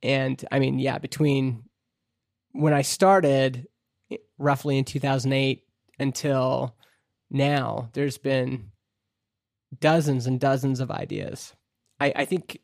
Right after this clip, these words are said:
that's part of the process, is trying things, learning, failing, having some success, you know, building on that success,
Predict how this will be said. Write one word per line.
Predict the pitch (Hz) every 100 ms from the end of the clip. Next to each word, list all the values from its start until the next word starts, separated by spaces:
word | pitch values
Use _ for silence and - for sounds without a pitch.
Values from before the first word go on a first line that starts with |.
| -
that's | 151 147
part | - - 170
of | 156
the | 139
process, | - 156 147 143 131 131 131
is | - 143 135 - - - - _
trying | - 160 151 151
things, | 156 143 135 135 - - _ _ _
learning, | 147 156 151 143 139 135 123 -
failing, | _ - 151 147 143 139 135
having | 127 143 143 131
some | - 175
success, | 160 156 - 147 139 135 - - - - _ -
you |
know, | 139
building | 135 151 151 147
on | 143 143
that | 139
success, | - 135 - 139 135 135 -